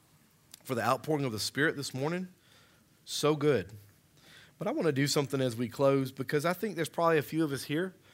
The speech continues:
that maybe some things are broken in the dwelling place. Maybe there's a window that's got a little crack in it, or, or maybe there's a,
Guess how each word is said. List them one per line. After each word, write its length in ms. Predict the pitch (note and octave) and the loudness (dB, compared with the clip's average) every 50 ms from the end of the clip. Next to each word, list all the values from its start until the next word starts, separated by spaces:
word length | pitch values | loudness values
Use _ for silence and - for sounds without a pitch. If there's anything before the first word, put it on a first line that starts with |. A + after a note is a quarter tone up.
| - - - - - - _ _ - | -20 -20 -20 -20 -20 -20 _ _ 2
that 300 | D#3+ D#3 D#3+ - - D#3 | 4 6 6 4 4 2
maybe 260 | D#3+ G3+ A3 E4+ E4 | 0 2 2 2 0
some 180 | - E4 D#4 | 0 0 -2
things 260 | D4 D4 D4+ D#4 B3 A3 | 0 0 -2 -2 -2 -2
are 40 | |
broken 600 | E3+ D3 E3+ G3+ D4+ - - G#2 F#2 G2 G#2 G2+ - - - - _ _ _ _ _ _ - - | 0 2 2 0 0 -2 -4 -6 -6 -8 -10 -12 -14 -16 -20 -20 _ _ _ _ _ _ -8 -4
in 120 | C#3+ D3+ | -2 0
the 120 | E3 D#3 C#3 | 0 0 0
dwelling 340 | C#3+ E3+ F#3 F#3+ D#3 A#2 G2+ | 2 2 2 2 0 -2 -4
place. 600 | - A#2+ G#2 F#2+ F#2 F2+ - - - - - - _ _ _ _ _ _ _ _ _ _ _ _ _ _ _ _ _ _ - | -4 -6 -6 -6 -6 -10 -12 -14 -14 -14 -18 -20 _ _ _ _ _ _ _ _ _ _ _ _ _ _ _ _ _ _ -2
Maybe 300 | C3 D3+ F3+ E3+ F3 E3+ | 0 2 2 2 2 2
there's 260 | D#3 F3 F3 E3 D3 | 2 2 2 2 2
a 40 | D3+ | 0
window 340 | C#3 D3+ E3 E3+ D#3 C#3+ C3+ | 0 2 2 4 4 4 4
that's 180 | B2+ B2+ - - | 2 0 0 0
got 120 | D3 C#3 | 2 2
a 60 | C#3 | 2
little 140 | C#3+ C#3 B2+ | 2 0 0
crack 400 | - - D3+ C#3+ C3+ C3 - - | 2 6 8 8 8 6 4 0
in 180 | A#2+ A2 G#2 F#2+ | -2 -2 -2 -2
it, 180 | F#2 F#2 F#2 | -4 -6 -6
or, 280 | G2 F#2 F2+ F2 - - - | -8 -8 -10 -10 -12 -12 -8
or 120 | - G#2+ | -6 -4
maybe 320 | A2 A#2 C3+ D3+ D#3 D3+ D3 | -2 0 0 0 0 2 2
there's 300 | C#3 D3 D3 C#3 A#2+ B2+ | 2 2 2 0 0 -2
a, 240 | B2 A2 G#2 G2 | -2 -2 -2 -4